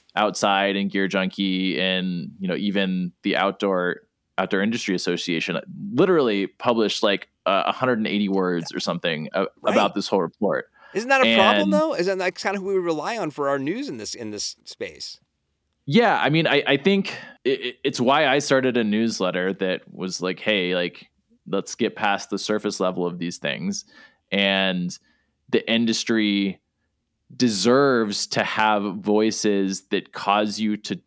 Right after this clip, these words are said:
Speaker 1: challenge how you think about certain things, rather than providing you with just enough stuff to, like, reshare
Speaker 2: Mm-hmm.
Speaker 1: and be like, "Oh, one, one point one trillion is a big number, and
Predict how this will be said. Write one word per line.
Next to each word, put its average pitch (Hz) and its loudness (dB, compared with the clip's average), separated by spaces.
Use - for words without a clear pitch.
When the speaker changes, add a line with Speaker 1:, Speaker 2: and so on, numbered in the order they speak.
Speaker 1:
challenge 101 -2
how 113 0
you 104 0
think 180 0
about 90 -2
certain 82 -6
things, 90 -4
rather 110 2
than 98 0
providing 117 2
you 123 4
with 113 0
just 127 0
enough 110 2
stuff 110 0
to, - -4
like, 98 0
reshare 110 0
Speaker 2:
Mm-hmm. 117 -8
Speaker 1:
and 95 -2
be 107 2
like, 120 2
"Oh, 247 2
one, 185 2
one 190 2
point 196 0
one 226 0
trillion 226 0
is 135 -2
a 139 2
big 190 0
number, 170 4
and 101 -4